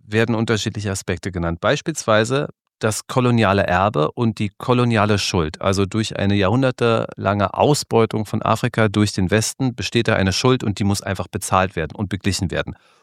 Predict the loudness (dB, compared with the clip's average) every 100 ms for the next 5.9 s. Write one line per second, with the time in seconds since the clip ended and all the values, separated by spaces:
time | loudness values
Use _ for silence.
0 | _ 2 4 4 0 -6 _ _ -4 -2
1 | 0 0 0 2 2 2 2 -2 -4 _
2 | _ -4 -4 0 2 2 0 -2 -4 -8
3 | _ _ _ _ _ _ _ _ 0 0
4 | 0 -2 0 0 -2 -2 -2 -2 -2 -2
5 | -2 -4 2 2 2 -2 -2 -2 -8